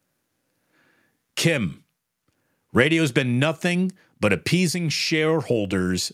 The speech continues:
for over a decade now. The audience is absolutely, absolutely the least important part of the equation.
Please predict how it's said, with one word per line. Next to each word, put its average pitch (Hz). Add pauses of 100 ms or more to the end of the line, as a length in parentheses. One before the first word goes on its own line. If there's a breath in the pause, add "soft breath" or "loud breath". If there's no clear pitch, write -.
(120)
for 113
over 110
a 123
decade 92
now. 80 (1120)
The -
audience 180 (340)
is 123 (400)
absolutely, 151 (960)
absolutely 143
the 131
least 139
important 135
part 110
of 101
the 98
equation. 90